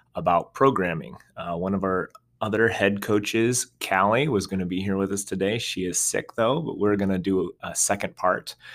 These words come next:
uh, at least to this and, uh, have her on for that. So you'll get to hear multiple perspectives on this, which is, uh, a great opportunity. So the theme today is programming. The reason we are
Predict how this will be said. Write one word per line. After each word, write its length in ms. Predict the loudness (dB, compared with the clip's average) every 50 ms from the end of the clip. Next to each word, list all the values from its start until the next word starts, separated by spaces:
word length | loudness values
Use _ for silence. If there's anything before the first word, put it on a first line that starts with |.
| -20 -20 -20 _ -6
uh, 200 | -4 -2 -2 -2
at 200 | -2 -4 -4 -2
least 420 | -2 -2 -2 -2 -4 -8 -10 -12 -4
to 160 | 0 0 2
this 420 | 2 2 2 2 0 -2 -4 -6 -10 _ -20 -20 -20 _ _ -10
and, 400 | -6 -4 -2 -2 0 -2 -2 -2
uh, 160 | -4 -4 -6
have 260 | -4 -2 -2 -2 -2
her 200 | -2 -2 -2 -2
on 200 | 0 0 -2 -2
for 160 | -4 -6 -10 -10
that. 280 | -8 -6 -6 -6 -8 -8 -8
So 180 | -10 -8 -6
you'll 200 | -6 -6 -6 -6
get 180 | -6 -8 -10 -12
to 100 | -12 -14
hear 260 | -8 -6 -6 -4 -6
multiple 460 | -6 -6 -8 -8 -10 -10 _ -18 -18
perspectives 640 | -16 -16 -14 -14 -10 -10 -10 -12 -12 -14 -16 -12 -10
on 140 | -8 -8 -6
this, 300 | -8 -8 -8 -10 -12 -12
which 300 | -14 -12 -10 -10 -10 -10
is, 240 | -10 -12 -12 -12
uh, 240 | -10 -8 -8 -8 -8 -12 _ _ -20 -20 -20 -20 -20 _ -14
a 60 | -12
great 300 | -10 -6 -4 -2 -2 0
opportunity. 760 | -2 -2 -4 -6 -6 -8 -6 -4 -4 -2 0 0 0 -2 -2 -6
So 180 | -6 -4 -2 -2
the 80 | -2 -2
theme 320 | -4 -4 -2 0 0 0
today 320 | 0 0 2 4 4 4
is 260 | 2 2 0 -4 -4 -6
programming. 760 | _ -8 -2 0 0 2 2 2 2 2 2 0 -2 -4 -6 -10 -18 -20 _ _ _ _ _ _ _ _ _ _ -10 -10 -8 -4
The 100 | -2 0
reason 400 | 2 4 4 4 4 2 2 2
we 160 | 2 2 2 2
are 320 | 2 0 0 -2 -2 -4